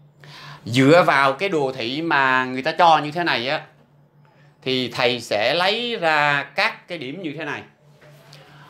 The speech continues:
Bây giờ những cái điểm đặc biệt nha. Ví dụ như cái điểm này.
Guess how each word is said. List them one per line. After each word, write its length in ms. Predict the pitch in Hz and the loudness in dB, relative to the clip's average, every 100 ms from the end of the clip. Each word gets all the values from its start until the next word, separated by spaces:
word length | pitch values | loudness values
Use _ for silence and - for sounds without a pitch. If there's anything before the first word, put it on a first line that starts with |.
| - | -2
Bây 140 | 165 | 4
giờ 120 | 160 139 | 4 2
những 160 | 135 151 | 2 0
cái 80 | 180 | 2
điểm 160 | 165 | -2
đặc 140 | 143 123 | -2 -4
biệt 180 | 127 131 | -6 -2
nha. 220 | 160 143 - - 151 | -2 -2 -10 -20 -8
Ví 100 | 165 | -4
dụ 100 | 131 | -2
như 120 | 143 | -2
cái 80 | 160 | -2
điểm 140 | 156 | 0
này. 180 | 185 123 | 0 0